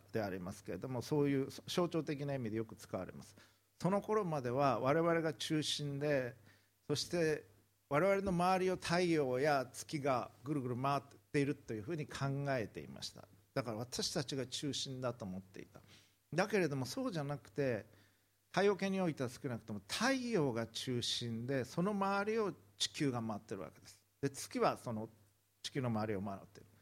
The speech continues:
少なくとも私たちが宇宙の中心ではないということに気がついた。それをコペルニクス的展開というふうに言います。あなたの人生はあなた中心に動いているのではない。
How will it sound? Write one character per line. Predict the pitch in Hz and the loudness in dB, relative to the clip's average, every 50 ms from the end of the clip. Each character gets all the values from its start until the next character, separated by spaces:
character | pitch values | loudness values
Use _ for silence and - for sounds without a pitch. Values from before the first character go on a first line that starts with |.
| _ _ _ _ _ - - - - | _ _ _ _ _ -12 -12 -8 -6
少 | 302 | -4
な | 277 254 214 | -4 -2 -4
く | - - - | -4 -6 -6
と | - 185 | -4 -2
も | 175 151 127 120 | -2 0 0 -2
私 | 123 - - 254 262 254 - | -2 -2 -2 -2 -2 -2 -2
た | - - 165 | -2 -2 -2
ち | 143 - - 147 | 0 -2 -2 -2
が | 147 151 147 | 0 0 2
宇 | 160 180 185 | 2 2 0
宙 | 190 - - 233 190 | 0 -2 -2 -2 -2
の | 147 131 120 | -2 -2 -4
中 | 120 - - - 160 160 | -4 -4 -2 0 0 0
心 | 151 - - 175 165 156 | 2 0 -2 -2 -4 -4
で | 151 156 | -4 -4
は | 143 117 | -4 -2
な | 113 120 139 170 214 | -2 0 0 2 2
い | 214 202 | 0 0
と | 185 - | -2 -2
い | 131 120 | 0 0
う | 120 | 0
こ | - - 127 | -2 -4 -4
と | - 160 | -2 -2
に | 151 135 120 - - - - - - _ _ | -2 -2 -2 -4 -8 -14 -20 -20 -20 _ _
気 | - - - 131 | -14 -8 -4 0
が | 123 127 120 | 0 0 0
つ | 127 - 135 | -2 -4 -6
い | 120 98 | -6 -6
た。 | - - 85 - | -8 -10 -12 -14
そ | - - 170 | -6 -4 -2
れ | 170 180 | 0 2
を | 196 190 175 | 2 0 0
コ | - - 147 - | -2 -4 -6 -2
ペ | - 151 156 | 0 0 0
ル | 147 147 | 0 0
ニ | 143 143 139 | -2 -4 -6
ク | - - | -8 -12
ス | - - | -16 -10
的 | - - 143 - - | -8 -8 -8 -8 -10
展 | - - 139 127 117 | -10 -6 -6 -4 -4
開 | 104 - - 87 - - - - | -6 -6 -8 -10 -10 -12 -12 -6
と | - 147 | -4 -2
い | |
う | |
ふ | 113 135 | -2 0
う | |
に | 117 98 87 - - - _ _ _ _ _ _ _ _ _ _ _ _ _ _ | -2 -4 -6 -8 -12 -20 _ _ _ _ _ _ _ _ _ _ _ _ _ _
言 | - 117 | -6 -4
い | 101 | -4
ま | 95 90 85 | -4 -6 -8
す。 | - - - - _ _ _ _ _ _ _ _ _ _ _ _ _ _ _ _ _ _ _ _ _ _ _ _ _ _ - | -12 -16 -20 -20 _ _ _ _ _ _ _ _ _ _ _ _ _ _ _ _ _ _ _ _ _ _ _ _ _ _ 4
あ | 151 | 4
な | 175 202 240 262 | 6 6 4 2
た | 262 - - 196 | 0 0 2 2
の | 175 160 156 147 123 | 4 4 2 2 2
人 | 104 131 180 175 165 139 | 2 0 2 2 0 -2
生 | - - - 131 120 117 | -2 -2 0 2 2 2
は | 117 110 127 135 131 120 | 2 2 4 4 4 4
あ | 123 | 4
な | 147 190 240 | 2 2 0
た | - - 170 | 0 0 -2
中 | - - - - 160 160 151 | 0 0 -2 0 2 2 2
心 | - - - 151 147 143 | 2 0 0 -2 -2 -2
に | 143 139 139 131 | 0 0 0 2
動 | 127 160 160 | 2 2 2
い | 151 135 | 2 2
て | - 127 | 0 -2
い | 120 117 | -2 0
る | 127 120 | 0 -2
の | 117 104 | -2 -2
で | 98 110 | -4 -4
は | 95 92 | -4 -4
な | 90 92 92 | -4 -6 -6
い。 | 92 87 87 90 87 | -6 -8 -8 -12 -14